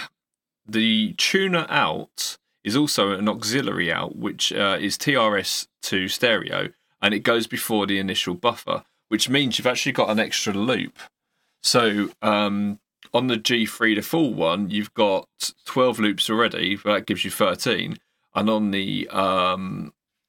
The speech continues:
on the smaller one, which is the Atom, so the G three Atom is a six loop one, you've actually got seven. So you're only missing one loop there.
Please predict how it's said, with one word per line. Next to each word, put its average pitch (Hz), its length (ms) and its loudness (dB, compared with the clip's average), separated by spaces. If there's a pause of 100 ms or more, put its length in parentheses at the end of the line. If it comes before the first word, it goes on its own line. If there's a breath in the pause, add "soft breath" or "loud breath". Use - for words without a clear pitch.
(200)
on 101 140 0
the 90 80 0
smaller 127 400 0
one, 85 260 -2
which - 240 -2
is 92 120 -6
the 98 140 2
Atom, 90 480 -2
so - 160 -4
the 90 120 -4
G 117 180 0
three 104 220 0
Atom 98 300 -2
is 87 120 -4
a 90 60 -4
six - 340 -2
loop 90 140 -4
one, 92 160 -4
you've 92 100 -6
actually - 220 -2
got - 140 -6
seven. 98 420 -2 (280)
So - 120 -2
you're 131 80 4
only 185 140 0
missing 143 340 0
one 107 220 2
loop 120 280 -4
there. - 220 -8